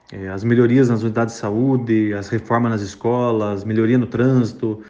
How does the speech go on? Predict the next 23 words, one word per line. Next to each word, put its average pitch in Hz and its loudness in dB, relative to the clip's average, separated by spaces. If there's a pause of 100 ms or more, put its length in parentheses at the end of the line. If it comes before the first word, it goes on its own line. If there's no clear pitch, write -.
(120)
a, 101 -10
a 110 -8
implantação 117 -2
dos 131 -2
novos 123 0
abrigos, 117 0
né, 110 -6
de 113 -8
passageiro 107 -4
que 120 -8
deram 110 0
mais 110 -4
qualidade 110 -4
de 95 -4
vida 123 -2
e 107 -2
segurança 120 -2
aí 110 -6 (420)
pros 104 -6
usuários 104 -2
do 101 -8
transporte 104 -6
coletivo, 117 -2